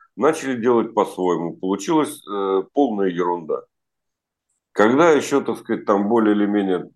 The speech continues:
э, все работало, так сказать, все, э, поставлялось,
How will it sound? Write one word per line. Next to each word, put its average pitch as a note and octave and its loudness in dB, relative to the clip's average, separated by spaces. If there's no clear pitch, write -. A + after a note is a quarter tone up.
э, F#2 -2
все A#2 2
работало, A2+ 0
так E2 -12
сказать, F2 -10
все, A2+ 4
э, F#2 4
поставлялось, B2+ 4